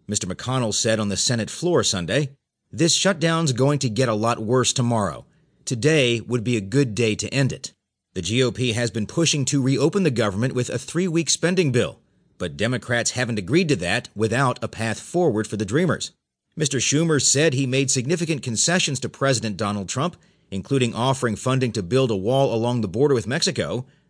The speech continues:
but that Mister Trump rejected it. "The president must take yes for an answer," Mister Schumer said on the Senate floor, urging Republicans to find a compromise with Democrats. A party that controls the House,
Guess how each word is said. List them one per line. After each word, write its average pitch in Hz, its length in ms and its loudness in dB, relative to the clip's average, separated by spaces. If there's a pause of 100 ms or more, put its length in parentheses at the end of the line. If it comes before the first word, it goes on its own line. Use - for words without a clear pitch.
but 95 220 0
that 98 160 0
Mister 95 260 -4
Trump 123 440 -2 (100)
rejected 120 500 2
it. - 200 -6 (400)
"The 110 80 -4
president 170 440 0
must 139 300 0
take 143 220 0
yes 123 280 2
for 123 140 -2
an 110 80 2
answer," 107 400 -2 (260)
Mister 107 220 -4
Schumer 120 400 0
said 110 220 2
on 104 80 -2
the 95 80 -4
Senate 104 280 -2
floor, 135 360 0 (320)
urging 139 280 2
Republicans 139 540 0
to 123 100 -4
find 123 300 -2
a 110 60 0
compromise 107 720 0
with 95 140 -8
Democrats. 123 600 -2 (340)
A - 100 -4
party 180 300 2
that 165 160 2
controls 135 440 0
the 110 80 -2
House, 135 480 0